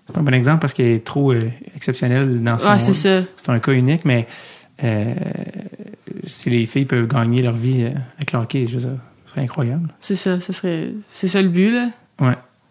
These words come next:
Speaker 2: Parce que, tu sais, tu peux pas, tu peux pas être autant bonne s'il faut que tu travailles en même temps à un autre job.
Speaker 1: Mhm.
Speaker 2: Tu sais, t'as, t'as plus d'énergie quand t'arrives de ta job pour aller t'entraîner, là.
Speaker 1: Exact.
Speaker 2: Tu sais, les, les gars, ils ont juste ça à faire, s'entraîner, pratiquer, fait que c'est sûr qu'ils, qu'ils s'améliorent vite, là.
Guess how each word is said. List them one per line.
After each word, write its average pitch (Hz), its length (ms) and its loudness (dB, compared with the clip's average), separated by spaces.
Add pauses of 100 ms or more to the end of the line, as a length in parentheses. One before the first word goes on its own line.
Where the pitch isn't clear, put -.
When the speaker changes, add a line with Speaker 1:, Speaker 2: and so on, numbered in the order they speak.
(320)
Speaker 2:
Parce 196 140 -2
que, 208 60 4
tu - 80 0
sais, 196 80 -4
tu - 80 -10
peux 202 140 2
pas, 226 340 2
tu - 100 -14
peux 196 100 0
pas 247 160 0
être 247 160 -2
autant 196 340 4
bonne 226 380 2 (440)
s'il - 340 -2
faut 196 140 0
que 180 100 -6
tu - 60 -6
travailles 185 400 2
en 196 60 2
même 170 160 0
temps 185 160 -4
à 190 180 0
un 170 140 0
autre 175 240 0
job. 175 260 -2 (420)
Speaker 1:
Mhm. 127 300 2 (200)
Speaker 2:
Tu 185 80 0
sais, - 40 2
t'as, 170 240 2 (320)
t'as - 100 -2
plus 185 140 -4
d'énergie 185 460 2
quand 175 120 2
t'arrives 170 260 0
de 170 100 0
ta 165 200 -2
job 185 160 0
pour 180 140 -6
aller 165 120 -2
t'entraîner, 165 560 -2
là. 214 100 -4 (260)
Speaker 1:
Exact. 117 280 0
Speaker 2:
Tu 117 80 -6
sais, 190 60 2
les, 170 180 0
les 170 120 0
gars, 196 120 2
ils 196 100 4
ont 175 100 2
juste 175 180 -2
ça 170 120 2
à 170 60 0
faire, 185 220 0
s'entraîner, 175 540 0
pratiquer, 190 480 -2
fait 175 140 -4
que 160 60 -6
c'est 165 100 0
sûr 185 200 0
qu'ils, 165 360 -4
qu'ils - 100 -12
s'améliorent 170 500 0
vite, 185 260 -4
là. 214 120 -2